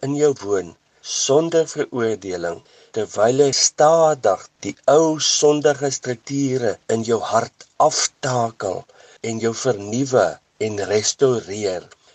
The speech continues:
Twee Korintiërs drie vers agtien en Titus drie vers vyf. Hy doen dit soos wat jy skuil in die windstilte van die kruisverdienste van Jesus. Hy self werk ook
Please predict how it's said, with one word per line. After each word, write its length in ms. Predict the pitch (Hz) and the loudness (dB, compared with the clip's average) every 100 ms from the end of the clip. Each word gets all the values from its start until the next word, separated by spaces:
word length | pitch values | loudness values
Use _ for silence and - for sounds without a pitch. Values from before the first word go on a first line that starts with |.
| _ | _
Twee 180 | - 127 | -6 -4
Korintiërs 640 | 127 135 117 117 127 117 - | 0 -2 -2 -4 -4 -6 -6
drie 220 | 110 135 | -4 -4
vers 280 | 139 139 135 | 0 -2 0
agtien 420 | 139 131 - 160 | 0 0 -2 -4
en 200 | 110 101 - | -2 -2 -6
Titus 420 | 123 - 120 113 | -14 -6 -6 -6
drie 240 | - 110 107 | -10 -10 -10
vers 300 | - 117 - | -4 -4 -2
vyf. 420 | 123 98 - - _ - - - - | 0 0 -2 -20 _ -20 -20 -20 -4
Hy 180 | 117 117 - | -4 -4 -2
doen 280 | 147 190 | 2 2
dit 260 | 180 175 170 | 4 2 2
soos 680 | - - 175 175 170 - - | -4 -2 2 2 2 -2 0
wat 200 | 113 113 | -2 0
jy 120 | 123 131 | 0 2
skuil 720 | - - 196 196 131 104 85 - | 2 2 4 6 6 4 0 -2
in 120 | 120 | -2
die 120 | 123 - | -2 -2
windstilte 920 | 123 156 156 - - 147 143 135 131 101 | 0 0 2 -2 2 4 4 4 0 0
van 280 | - 117 120 | -2 -2 -2
die 120 | 113 | -4
kruisverdienste 960 | - 127 131 - 135 110 110 113 - | 0 2 2 0 -2 -2 -6 -6 -4
van 200 | 120 123 | 0 0
Jesus. 580 | 113 107 104 110 95 - _ - - - | 0 -10 -6 -2 -2 -4 _ -20 -18 -2
Hy 120 | 120 | 0
self 600 | - - 220 147 95 - - | 2 4 6 6 4 0 -4
werk 400 | 110 135 151 - | 2 4 2 2
ook 260 | 170 165 | 0 0